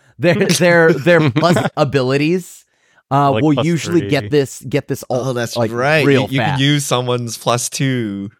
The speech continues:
Speaker 4: Do we have a plus three? What's the biggest plus available?
Speaker 1: Eight,
Speaker 3: I think
Speaker 1: eight
Speaker 3: there's a
Speaker 1: drop
Speaker 3: plus three.
Speaker 1: Bolas.
Speaker 3: Karn is a plus three
Speaker 2: Karn is
Speaker 3: now.
Speaker 2: plus four,
Speaker 4: Oh, yeah,
Speaker 2: right?
Speaker 4: Karn is plus
Speaker 2: Odin
Speaker 1: Yeah.
Speaker 2: Karn.
Speaker 3: Oh, that's plus four.
Speaker 1: You,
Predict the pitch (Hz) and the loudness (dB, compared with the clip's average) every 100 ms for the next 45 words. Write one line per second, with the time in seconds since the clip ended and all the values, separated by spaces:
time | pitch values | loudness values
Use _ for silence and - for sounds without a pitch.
0 | _ - 123 160 196 370 - 202 - 165 | _ -6 -4 -2 -4 -4 -4 -4 -4 -6
1 | - 220 - 180 196 - - 117 113 - | -6 -4 -2 0 -2 -4 -6 -2 -2 -4
2 | - 101 101 104 98 117 139 131 151 311 | -12 -8 -6 -6 -4 -6 -4 -4 -4 -4
3 | 320 156 123 123 139 131 139 127 127 - | -2 -2 -2 -2 -2 -4 -4 -6 -6 -2
4 | 143 185 330 190 - 117 113 139 202 160 | 2 2 0 -4 -2 -2 2 0 0 -4
5 | - 110 - - 107 139 95 90 147 139 | -2 -2 -2 -6 -2 0 -2 0 2 4
6 | 143 156 175 131 123 131 131 139 156 104 | 2 2 0 0 0 0 0 2 2 0
7 | 104 107 120 127 135 113 - 107 101 98 | -6 -8 -8 -8 -8 -10 -10 -8 -8 -8
8 | 104 - 147 | -10 -8 -8